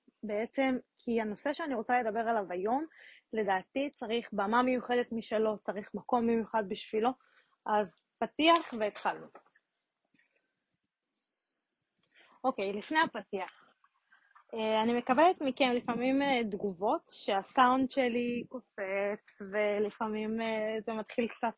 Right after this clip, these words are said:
אה, לא במקום. אז קודם כל, גילוי נאות, אני משתדלת להיות בן אדם טכנולוגי, אני לא בן אדם מאוד טכנולוגי. אני מקבלת טיפים מילד בן עשר בערך, שמעלה סרטונים לטיקטוק, איך להשתמש בתוכנת עריכה,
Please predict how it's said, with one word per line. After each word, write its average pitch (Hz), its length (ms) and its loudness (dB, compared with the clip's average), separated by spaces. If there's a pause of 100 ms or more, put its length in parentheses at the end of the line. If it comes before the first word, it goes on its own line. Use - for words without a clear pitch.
אה, 208 400 -2
לא 214 260 4
במקום. 214 480 -2 (520)
אז 226 120 -2
קודם 302 260 4
כל, 285 140 6 (140)
גילוי 240 360 4
נאות, 208 400 4 (480)
אני 214 400 -2 (300)
משתדלת 233 840 2
להיות 302 220 4
בן 294 120 -2
אדם 285 320 2
טכנולוגי, 277 800 0 (200)
אני 202 280 -4
לא 214 160 2
בן 196 140 -2
אדם 180 260 -8
מאוד 180 220 -8
טכנולוגי. 214 640 -2 (640)
אני 208 200 -4
מקבלת 226 560 4
טיפים 247 500 2
מילד 214 480 2
בן 214 200 -2 (200)
עשר 233 300 -2 (100)
בערך, 240 460 0
שמעלה 196 460 0
סרטונים 214 540 -2
לטיקטוק, 247 580 -4
איך 226 160 -4
להשתמש 208 640 -4
בתוכנת 196 500 -6
עריכה, 190 340 -2